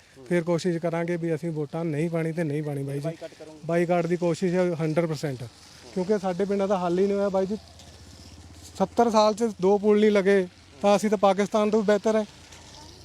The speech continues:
Speaker 1: ਪਾਕਿਸਤਾਨ 'ਚ ਵੀ ਇਹ ਹਾਲ ਨਹੀਂ ਹੋਣਾ ਜੀ, ਜਿਹੜਾ ਸਾਡਾ ਹਾਲ ਹੈ, ਜਿਹੜਾ ਚੰਡੀਗੜ੍ਹ ਦੇ ਚਾਰ ਕਿਲੋ, ਪੰਜ ਕਿਲੋਮੀਟਰ ਦੇ ਦਾਇਰੇ 'ਚ ਬੈਠੇ ਆ।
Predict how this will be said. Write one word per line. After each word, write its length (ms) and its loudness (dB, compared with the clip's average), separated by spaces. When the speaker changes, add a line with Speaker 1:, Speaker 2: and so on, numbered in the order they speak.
Speaker 1:
ਪਾਕਿਸਤਾਨ 520 4
'ਚ 60 -2
ਵੀ 120 2
ਇਹ 80 6
ਹਾਲ 200 6
ਨਹੀਂ 100 2
ਹੋਣਾ 200 2
ਜੀ, 60 0
ਜਿਹੜਾ 180 4
ਸਾਡਾ 300 4
ਹਾਲ 200 0
ਹੈ, 40 2
ਜਿਹੜਾ 180 -2
ਚੰਡੀਗੜ੍ਹ 420 0
ਦੇ 140 2
ਚਾਰ 300 2
ਕਿਲੋ, 180 -2
ਪੰਜ 220 2
ਕਿਲੋਮੀਟਰ 320 0
ਦੇ 100 -2
ਦਾਇਰੇ 240 2
'ਚ 60 -4
ਬੈਠੇ 300 -4
ਆ। 60 -14